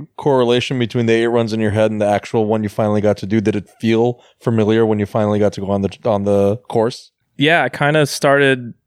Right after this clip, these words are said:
Speaker 2: using my phone in the lap timer and just like, "Okay, ready, go." And I'd lap time it,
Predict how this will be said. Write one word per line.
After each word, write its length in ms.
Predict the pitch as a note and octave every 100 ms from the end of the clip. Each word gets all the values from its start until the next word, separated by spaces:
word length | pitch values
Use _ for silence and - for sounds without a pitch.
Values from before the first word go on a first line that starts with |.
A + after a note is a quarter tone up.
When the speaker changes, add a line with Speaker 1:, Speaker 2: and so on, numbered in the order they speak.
| _
Speaker 2:
using 300 | C3+ C3+ C3+
my 120 | B2 A#2
phone 360 | - C3 C3+
in 100 | B2
the 80 | A2+
lap 260 | A2+ B2 -
timer 440 | D3+ D3 D#3 D#3 - - _ _ _ _ _ -
and 180 | A#2+
just 220 | A#2 A#2 A2+
like, 380 | G#2+ G#2+ - -
"Okay, 160 | A2+ A#2+
ready, 400 | A2+ B2+ C3 A#2+ _ -
go." 380 | B2+ G#2+ G#2 -
And 120 | A2
I'd 180 | G#2+ G#2+
lap 220 | A#2+ B2
time 240 | C#3 B2+
it, 200 | B2+ C3